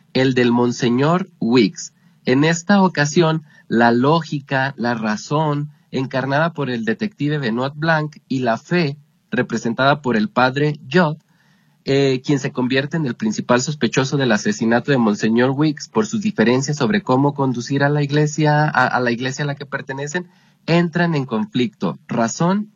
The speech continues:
y fe. Yo me debo declarar alguien que disfruta mucho de esta trilogía. En este sentido, reconozco la habilidad de Johnson para envolver y desenvolver el misterio en cada una de sus entregas, y también debo reconocer otra cosa.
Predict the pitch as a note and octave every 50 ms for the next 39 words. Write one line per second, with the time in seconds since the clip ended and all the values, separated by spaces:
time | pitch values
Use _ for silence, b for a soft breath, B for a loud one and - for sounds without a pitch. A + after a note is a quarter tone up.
0 | _ _ - A2 G#2+ G#2 - - C3 A#2+ G2 - B B B B B B B B
1 | B - C#3+ C#3 F3 F#3+ G3+ G#3 G3+ G3+ G3+ G#3 G3+ F#3+ E3 D3 C#3 B2+ B2+ C3
2 | D3 D#3 D3+ D#3 D#3 D3+ D#3+ E3 D#3+ - D3 B2 A2+ G#2 - - B2+ C3 B2+ D#3
3 | D3 C3+ C3+ D3 D#3 D#3+ - - E3+ D3 A#2 A#2+ A#2+ A#2+ - C#3+ - - B2 A2+
4 | G#2 F#2+ F#2 - B2+ B2+ C#3+ E3 F#3+ b b b b b b b b - C3 C3
5 | C#3+ D3 D3 - F3+ F3 D#3+ C#3 B2+ C3 D3+ D3 E3+ E3+ D3+ C#3 C3 - B2 A#2
6 | A#2+ B2+ C#3 D#3 D3 - - E3+ D#3 C#3 C3 A#2+ A#2+ A2+ A2 A2 A#2 B2 B2+ C#3+
7 | D3 C3 C3+ C3+ C3+ C#3+ D3+ E3+ D#3 D3+ C#3+ B2 A#2 A#2 A#2+ A#2+ G#2+ A2 A2+ A2+
8 | A2 G#2+ A#2 C3 D3 E3 F3 - - C#3+ C3+ A#2+ B2 A#2+ - C#3 B2 A#2+ A2 A2+
9 | A2 G#2+ A2 C3 E3 F3+ D3 - b b b b b - A#2 B2+ B2+ B2 A#2 -
10 | - C#3+ C#3 C#3+ D3+ D3+ D3+ D3+ D3+ D3 D3 D3 D3 D3 D3+ D3+ D3+ D3 D3+ D#3
11 | D3+ - E3 E3 D#3+ F3+ F3+ F3 E3+ F#3 G#3 G#3 b b b b b b - E3
12 | D#3+ D3+ D#3+ D3+ D#3+ E3+ F3 F3+ F#3 F#3 F#3 D#3+ D3+ D3 - B2 A#2 A2+ - C#3
13 | C#3 D3 - - _ - B2+ B2+ - - C#3 C3+ - F3 F3+ F3+ - C3+ C3